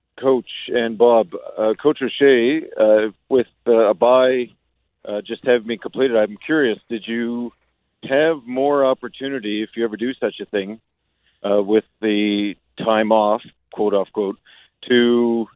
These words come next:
as the head coach and the, the man of the moment who has the burden and the, the, uh,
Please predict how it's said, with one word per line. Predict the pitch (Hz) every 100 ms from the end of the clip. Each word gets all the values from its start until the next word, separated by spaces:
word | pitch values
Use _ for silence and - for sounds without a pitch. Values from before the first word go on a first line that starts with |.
| -
as | 113 117 -
the | 107
head | 120 98
coach | 120 113 120 113
and | 98
the, | 98 95 98 92 _ _ -
the | 92
man | 98 107 113
of | 110 90
the | 104
moment | 110 110 101 - - _ _ _ _ _ _ _
who | 98 101 104 98
has | 95 107 -
the | 101
burden | 110 110 117 110
and | 101
the, | 104 104 87 -
the, | 113 107
uh, | 107